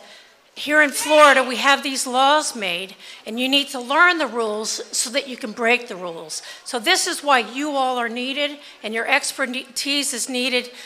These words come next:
to bring these clear evidence-based standards. I spent thousands of hours researching to understand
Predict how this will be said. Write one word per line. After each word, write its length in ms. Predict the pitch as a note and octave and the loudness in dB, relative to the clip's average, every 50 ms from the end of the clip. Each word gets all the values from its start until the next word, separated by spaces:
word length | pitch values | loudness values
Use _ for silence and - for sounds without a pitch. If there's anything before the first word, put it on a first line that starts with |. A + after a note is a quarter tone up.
| - - - | -16 -8 -6
to 100 | - A#3+ | -6 -4
bring 320 | G#3+ C#4+ D4 D#4 D#4 D4+ | 0 2 2 2 2 0
these 260 | D4 C4 A#3+ - - | -2 -2 -2 -4 -8
clear 600 | - - - - - - D#4+ D#4 D#4+ D#4+ D#4+ D#4 - - | -10 -12 -10 -10 -6 -2 0 2 4 4 4 2 2 2
evidence-based 880 | D#4 C#4+ D4 D4 C4+ C#4 C#4 - - - C4 B3 B3 A#3+ - - - - - - - - _ | 2 2 2 2 0 -4 -6 -6 -2 0 0 0 0 -2 -4 -8 -8 -12 -16 -20 -20 -20 _
standards. 800 | - - - - C4 B3 A#3+ A#3 G3+ F3+ D#3 D3+ - - - - - - - - - - _ - - - - - - - | -8 -8 -6 -2 -2 -2 -2 -2 -2 -4 -6 -8 -8 -10 -12 -12 -14 -18 -20 -20 -20 -20 _ -20 -20 -20 -20 -20 -8 0
I 160 | - - F4+ | 2 4 4
spent 340 | F#4 - - - E4 D#4 - | 4 2 0 0 0 -2 -2
thousands 580 | - - C#4+ C#4+ C#4 C#4+ D#4 D4 D4 D#4 D4 C#4+ | -2 2 4 6 6 6 4 2 -2 -4 -6 -4
of 120 | D4 C4 | 0 2
hours 440 | C4+ B3+ A#3+ A#3 A3+ A3 A3+ - A#3 | 4 6 6 4 4 0 -2 -6 -6
researching 680 | A3+ C4 C4+ C#4+ C4+ - - C#4 C4 B3+ - C#4 B3+ A#3 | -6 -6 -6 -6 -4 -2 -2 -2 -2 -2 -4 -6 -6 -6
to 80 | B3 | -6
understand 760 | B3 A#3+ A#3 B3 A3+ - - - G#3 G3+ F#3+ F3 F3 F3 - | -6 -6 -4 -2 -2 -2 -2 -4 -4 -6 -4 -6 -6 -8 -12